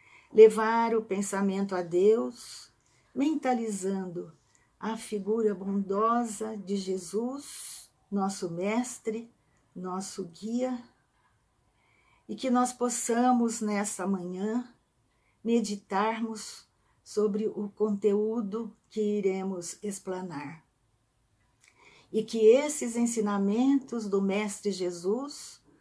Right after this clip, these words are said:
possam fazer parte do nosso dia a dia, ajudando em nosso crescimento. Que assim seja.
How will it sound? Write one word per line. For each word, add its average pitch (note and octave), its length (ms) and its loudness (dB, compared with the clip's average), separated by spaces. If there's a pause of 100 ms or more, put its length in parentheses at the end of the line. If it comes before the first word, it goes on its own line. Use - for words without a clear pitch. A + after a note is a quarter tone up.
(360)
possam A#3+ 560 2
fazer G3+ 520 -4
parte G3+ 600 -4
do F3+ 160 -8
nosso F3+ 500 -8
dia D#3+ 260 -8
a E3+ 60 -6
dia, A3+ 560 -10 (540)
ajudando F#3+ 880 -6 (140)
em G3 160 -2
nosso E3 400 -10
crescimento. - 960 -14 (1040)
Que F3+ 100 -14
assim - 320 -16
seja. - 460 -18